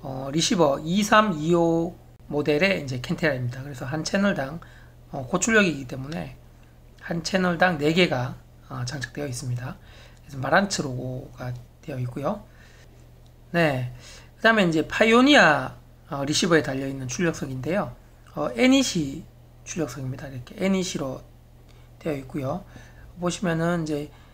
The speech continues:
어, 붉은색 애니시 마킹도 있고요. 검정색 애니-, 애니시,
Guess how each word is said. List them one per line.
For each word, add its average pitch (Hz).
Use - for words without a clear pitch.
어, 143
붉은색 220
애니시 165
마킹도 139
있고요. 143
검정색 143
애니-, 135
애니시, 151